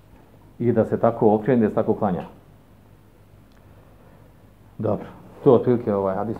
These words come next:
što kazuje. Znači, ovo, ova dva hadisa su došli sa ovim zan-, zanimljivim meselama, a to je, znači, klanjanje dženaze u os-, osobi koja je osustvo, umrloj osobi, a ovo je klanjanje osobi nakon što je,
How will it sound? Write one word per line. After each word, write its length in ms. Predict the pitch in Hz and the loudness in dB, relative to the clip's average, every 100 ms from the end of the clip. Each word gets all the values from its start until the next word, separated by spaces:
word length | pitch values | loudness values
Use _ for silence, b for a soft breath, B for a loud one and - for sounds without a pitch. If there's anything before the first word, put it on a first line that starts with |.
| 95 | -10
što 120 | 107 | -4
kazuje. 240 | 113 120 | -2 0
Znači, 220 | 123 113 151 | 0 2 6
ovo, 180 | 151 - | 6 6
ova 180 | 143 135 | 6 6
dva 120 | 143 | 6
hadisa 300 | 127 147 143 | 6 2 -2
su 120 | 135 | 0
došli 200 | 143 143 | 0 0
sa 140 | - | 0
ovim 160 | 131 127 | 2 4
zan-, 260 | 127 135 117 | 4 4 4
zanimljivim 480 | 123 131 139 120 | 4 4 4 4
meselama, 520 | 104 101 123 135 127 110 | 2 2 2 4 2 0
a 40 | |
to 200 | - 120 | 2 2
je, 100 | 107 | 4
znači, 220 | 104 107 | 0 -2
klanjanje 460 | 117 113 104 101 95 | 0 2 2 0 -2
dženaze 420 | 101 98 107 107 | -4 -2 -2 0
u 120 | 92 104 | 0 0
os-, 480 | - - 104 - - | -2 -2 -4 -4 -4
osobi 380 | 113 - 95 | -4 -2 -4
koja 140 | 90 90 | -2 -2
je 60 | |
osustvo, 500 | 82 131 - - 123 | 2 0 -2 -8 -2
umrloj 260 | 131 113 104 | 2 4 4
osobi, 360 | 151 160 147 - | 4 4 2 4
a 60 | |
ovo 220 | 123 127 | 4 6
je 60 | 120 | 4
klanjanje 340 | 123 123 123 | 4 4 4
osobi 200 | 123 123 | 2 2
nakon 260 | 120 127 123 | 0 0 2
što 100 | 143 | 2
je, 160 | 120 | 2